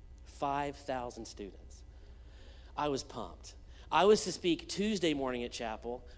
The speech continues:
Wednesday morning at chapel, Thursday morning at chapel, and Beth Moore was closing Friday morning. I was like, "This is gonna be so fun. We're gonna be Bethies," you know?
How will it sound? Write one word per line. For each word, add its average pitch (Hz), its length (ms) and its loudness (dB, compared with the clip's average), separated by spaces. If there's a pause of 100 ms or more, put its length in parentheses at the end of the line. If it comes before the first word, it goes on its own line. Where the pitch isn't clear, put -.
Wednesday 160 400 6
morning 127 280 0
at 117 80 -4
chapel, 117 560 -6
Thursday 185 460 2
morning 123 300 0
at 113 80 -8
chapel, 117 400 -4
and 127 160 -2
Beth 151 240 2
Moore 175 160 2
was 131 160 -4
closing 147 440 -2
Friday 139 380 -4
morning. 95 320 -8 (480)
I 139 60 -8
was 147 160 -4
like, 151 160 -2
"This 185 180 0
is 240 120 0
gonna 202 200 2
be 147 100 0
so 127 280 0
fun. 107 260 -6 (140)
We're 139 100 -2
gonna 175 80 -2
be 180 80 0
Bethies," 120 540 -8 (240)
you 135 160 0
know? 135 260 0